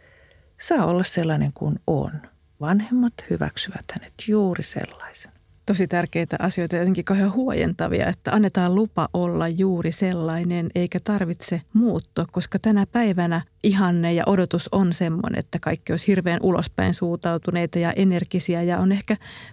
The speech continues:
Speaker 2: pyrkimys muuttaa ja tuupata sitä takarivissä viihtyvää lasta. Ajatellaan, että hän ehkä kärsii siitä, mutta se voi olla täysin väärä tulkinta.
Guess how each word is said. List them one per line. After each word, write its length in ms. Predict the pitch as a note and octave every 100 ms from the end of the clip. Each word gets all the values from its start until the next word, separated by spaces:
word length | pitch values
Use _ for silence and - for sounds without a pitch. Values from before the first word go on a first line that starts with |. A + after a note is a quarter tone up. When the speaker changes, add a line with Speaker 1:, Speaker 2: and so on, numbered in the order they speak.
| -
Speaker 2:
pyrkimys 720 | D#4+ C4 - E3+ E3+ E3 - - - - _ F#3
muuttaa 800 | G3+ A3+ G3 - _ F#3+ E3+ E3+
ja 180 | E3 E3+ -
tuupata 580 | A#3+ G#3+ F#3+ F3+ F3 E3+
sitä 480 | - - E3 F3 E3+ - - -
takarivissä 800 | G3 F#3+ E3 E3 D#3 D#3+ - E3
viihtyvää 800 | E3 D#3 - - F3+ E3+ F3 F3 -
lasta. 440 | G3+ G3 - F3 - - - - _
Ajatellaan, 600 | G3 B3 G#3 F#3+ E3+ F3
että 380 | F3+ - - E3+ -
hän 300 | - G3+ F#3
ehkä 280 | E3+ E3+ E3+ -
kärsii 540 | G#3 G#3 E3+ - -
siitä, 460 | - - - - E3 -
mutta 220 | G3 G#3+ C4
se 120 | D#4
voi 80 | C#4
olla 120 | -
täysin 360 | D4+ C4+ A3+ B3
väärä 240 | A#3 A3+ -
tulkinta. 600 | C#4+ D#3+ - E3+ E3